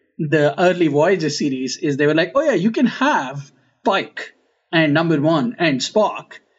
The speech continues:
and all the other characters you gotta bring in. You just can't have Jeffrey Hunter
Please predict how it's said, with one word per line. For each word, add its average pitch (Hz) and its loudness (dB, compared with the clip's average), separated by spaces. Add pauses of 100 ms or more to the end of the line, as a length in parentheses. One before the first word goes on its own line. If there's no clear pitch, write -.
(320)
and 151 2
all 165 2
the 156 0
other 143 0
characters 175 -2
you 143 -8
gotta 131 -4
bring 127 -6
in. 143 0
You 165 -2
just 202 0
can't 160 0
have 139 -2
Jeffrey 175 -2
Hunter 131 -2